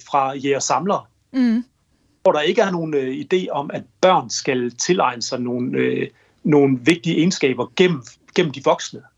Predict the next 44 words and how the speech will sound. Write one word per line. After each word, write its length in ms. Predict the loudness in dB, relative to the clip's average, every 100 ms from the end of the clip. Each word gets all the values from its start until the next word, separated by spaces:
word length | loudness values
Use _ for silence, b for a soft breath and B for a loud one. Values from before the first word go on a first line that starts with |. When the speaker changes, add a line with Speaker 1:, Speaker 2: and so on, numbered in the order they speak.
| _ _ _ -12
Speaker 1:
Altså, 160 | -12 -4
de, 180 | 0 0 -2
de 80 | -2
tilegner 420 | 0 2 2 -2
de 140 | -2
her, 400 | 0 0 -2 -8
sig 220 | -6 -4 0
de 40 |
her 140 | 2 2
egenskaber 480 | 0 0 -2 -2 -4 0
gennem 380 | 2 2 -2 -10 _ _ -6
de 140 | 0
andre 320 | 2 2 -2 -4
børn, 280 | -8 -10 -16
ikke? 100 | -20 -20 _ _ _ _ B B -8
Øhm, 340 | -2 0 0 -4
og 160 | -4 2
børnene 260 | 2 2
lever 320 | 0 2 2
i 40 | 0
det 100 | -4
hele 160 | -10
taget 220 | -6 -6 -6
sådan 120 | -8
lidt 120 | -8
i 80 | -4
udkanten 580 | -2 -2 -2 -6 -4 -4
af 100 | 0
samfundet. 640 | 2 2 0 0 -2 -4 -16 B B B B
Så, 240 | 2 2 0 -4
så 140 | 2
i 60 | 4
den 140 | 4
her 80 | 2 2
bog, 180 | 0 0
der, 60 | -6 -6
der 80 |
går 140 | -2 0
jeg 140 | 0
så 100 | -2
ind 260 | -6 -4 -6
i, 180 | -8 -12 _ _ -6
øh, 340 | -2 0 0 0
og, 240 | 0 0